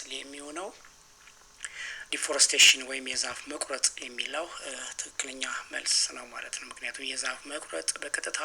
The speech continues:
ከመሬት ወይም ከኢኮሲስተም ጋር ግንኙነት ስላለው ነው ማለት ነው። ስለዚህ ትክክለኛ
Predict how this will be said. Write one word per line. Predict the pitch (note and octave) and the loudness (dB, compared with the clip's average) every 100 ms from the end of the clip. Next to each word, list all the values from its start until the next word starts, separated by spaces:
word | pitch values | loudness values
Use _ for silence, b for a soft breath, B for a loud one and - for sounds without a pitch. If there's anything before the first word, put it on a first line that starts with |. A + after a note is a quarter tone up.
| F#3+ - | -2 -2
ከመሬት | - C3+ C3 - C#3+ C3 - - - | -2 -2 -6 -6 -6 -6 4 4 4
ወይም | C3+ C#3 | -4 -6
ከኢኮሲስተም | - - - G#3+ G3 - D3+ - D3 - C3+ C3 | -6 -6 -10 -8 -8 -6 -2 6 8 6 2 0
ጋር | E3 G3 B B B B B B | 0 0 B B B B B B
ግንኙነት | - D#3 C#3 C3+ C3+ C3 | 2 2 0 -2 -4 4
ስላለው | - C#3 C3+ B2+ B2+ D#3+ E3+ C#3+ | 6 6 0 -4 -2 -4 -6 -10
ነው | C3+ | -10
ማለት | A#2+ A#2+ A#2+ | -6 -6 -6
ነው። | - | -4
ስለዚህ | - C3 C3 C3+ | -4 -4 -6 -6
ትክክለኛ | D#3+ - C#3 | -6 -6 -6